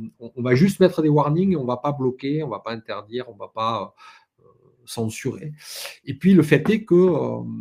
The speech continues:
mais ce qui là aussi est très révélateur de l'affrontement des deux blocs, hein, finalement, le fait est que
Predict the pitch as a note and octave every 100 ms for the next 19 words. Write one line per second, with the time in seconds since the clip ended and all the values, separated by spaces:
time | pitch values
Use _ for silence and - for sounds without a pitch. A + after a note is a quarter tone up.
0 | A2 A2 - A#2 A#2+ A2+ - D3 C3 A#2+
1 | A#2+ B2+ B2 D3 B2 A#2 - A#2 A2+ B2+
2 | A#2+ A2 G#2 B2 C3+ F#3+ F#3+ C#3 - A2
3 | G#2+ G#2+ G#2 G#2 - B2+ F3 E3